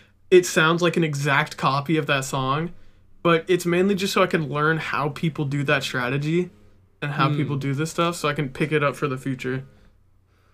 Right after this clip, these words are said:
Speaker 2: Hmm. Do you think you're ever gonna go back to doing more of your, I, I guess it would be, like, Texas style, like, bassy sampling?
Speaker 1: Oh, like funk?
Speaker 2: Yeah,
Speaker 1: Mm-hmm.
Speaker 2: or,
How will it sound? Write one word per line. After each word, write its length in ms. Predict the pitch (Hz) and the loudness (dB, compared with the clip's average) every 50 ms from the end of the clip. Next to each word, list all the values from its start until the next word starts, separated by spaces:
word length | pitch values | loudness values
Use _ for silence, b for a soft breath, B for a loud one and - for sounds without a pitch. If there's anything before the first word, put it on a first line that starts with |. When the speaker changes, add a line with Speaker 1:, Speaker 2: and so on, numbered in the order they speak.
| _ _ _ _ _ _ _ _ _ _ | _ _ _ _ _ _ _ _ _ _
Speaker 2:
Hmm. 240 | 156 139 123 113 104 98 - _ _ _ _ _ _ _ _ _ _ _ _ _ _ _ _ _ - | -8 -6 -6 -8 -10 -12 -16 _ _ _ _ _ _ _ _ _ _ _ _ _ _ _ _ _ -14
Do 80 | 139 135 | -6 -2
you 140 | 151 165 160 | 0 0 2
think 260 | 156 202 196 185 - | 2 0 0 0 0
you're 140 | 208 202 180 | 2 2 2
ever 160 | 160 156 165 | 2 2 0
gonna 160 | 170 170 160 | 0 -2 0
go 160 | 143 139 139 | 2 2 2
back 260 | 131 139 135 135 135 - | 4 4 4 2 2 2
to 340 | - 139 131 127 127 127 - | 2 2 2 2 2 0 -4
doing 360 | 123 117 131 131 135 131 131 | -4 -2 0 0 2 0 0
more 140 | 127 127 131 | -2 0 0
of 100 | 131 120 | 0 0
your, 320 | 123 127 127 120 120 120 - | 0 0 2 2 0 0 0
I, 300 | 120 127 139 160 165 143 | 2 2 2 4 4 4
I 40 | |
guess 180 | 135 156 156 180 | 4 4 4 4
it 20 | |
would 120 | 175 156 139 | 2 4 4
be, 100 | 156 151 | 4 4
like, 220 | 143 127 117 - | 4 4 2 -2
Texas 420 | - - 143 139 - - 139 117 - | -2 0 0 0 0 -2 -2 -2 -2
style, 400 | - - 135 123 123 123 120 117 | 0 2 4 4 6 4 4 2
like, 260 | 113 110 107 107 101 | 0 -2 -4 -4 -2
bassy 420 | - 120 113 120 117 - - 120 | 2 2 2 2 0 -2 -4 -6
sampling? 720 | 107 - - 120 107 101 101 - 104 104 107 110 110 117 110 - _ _ _ _ _ _ _ _ _ _ _ _ _ - | -6 -4 -4 -2 -2 -2 -2 -4 -4 -4 -4 -6 -8 -10 -12 -16 _ _ _ _ _ _ _ _ _ _ _ _ _ 4
Speaker 1:
Oh, 160 | 185 190 185 | 6 6 8
like 180 | 175 165 160 165 | 8 6 4 2
funk? 540 | - - 160 160 185 226 254 277 - - - _ _ _ _ _ _ _ _ _ _ _ _ _ _ | 2 0 2 4 4 4 2 0 -4 -10 -20 _ _ _ _ _ _ _ _ _ _ _ _ _ _
Speaker 2:
Yeah, 440 | - 147 156 165 165 156 143 127 131 | 4 6 8 8 8 8 6 6 6
Speaker 1:
Mm-hmm. 60 | - 185 | 6 8
Speaker 2:
or, 400 | 202 214 214 220 226 214 - | 8 10 8 8 6 2 0